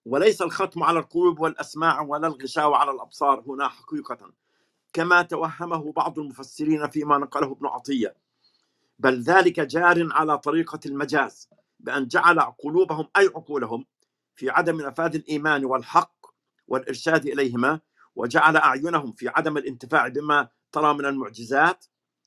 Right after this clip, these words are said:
والدلائل الكونية كأنها مختوم عليها ومغشي دونها". فهذه هو الجزء الأول، القسم الأول من الآيات.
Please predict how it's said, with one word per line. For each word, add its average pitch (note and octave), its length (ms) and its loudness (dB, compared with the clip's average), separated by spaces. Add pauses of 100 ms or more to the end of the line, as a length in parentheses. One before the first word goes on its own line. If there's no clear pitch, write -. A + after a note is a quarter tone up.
(200)
والدلائل C#3 500 0
الكونية C#3 420 -2
كأنها E3+ 800 0
مختوم D#3 560 -4
عليها D3 560 -2 (460)
ومغشي B2+ 520 -4 (140)
دونها". G2+ 380 -4 (1800)
فهذه - 1500 2
هو E3+ 200 0
الجزء C#3+ 640 -4
الأول، D#3 420 4 (560)
القسم D3 300 -10
الأول D3+ 280 4
من C3+ 120 -2
الآيات. A#2+ 580 -2